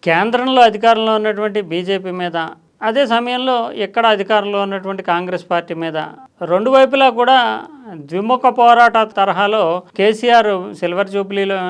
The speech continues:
వేడుకలో విరుచుకుపడతారని అందరూ అనుకున్నారు. కానీ కేసీఆర్ ఉద్దేశపూర్వకంగానే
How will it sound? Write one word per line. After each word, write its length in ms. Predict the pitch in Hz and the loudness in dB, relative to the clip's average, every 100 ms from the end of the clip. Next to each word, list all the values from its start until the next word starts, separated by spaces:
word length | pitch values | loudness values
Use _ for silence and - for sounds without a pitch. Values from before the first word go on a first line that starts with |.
| 180 170 | -6 -4
వేడుకలో 380 | 175 175 190 170 170 - | -6 -4 -6 -6 -8 -10
విరుచుకుపడతారని 840 | 170 185 226 220 208 208 185 185 180 160 | -10 -10 -8 -4 -4 -2 -4 -4 -6 -6
అందరూ 180 | 165 170 | -4 -4
అనుకున్నారు. 440 | 156 156 160 180 226 208 | -4 -8 -8 -8 -6 -2
కానీ 260 | 220 254 180 180 _ | -2 -2 -6 -10 _
కేసీఆర్ 500 | 202 240 226 262 226 214 - 175 | 0 0 2 2 2 0 -6 -8
ఉద్దేశపూర్వకంగానే 1160 | 185 277 294 233 262 254 233 240 240 240 233 | 4 4 4 0 2 2 -2 -4 0 0 0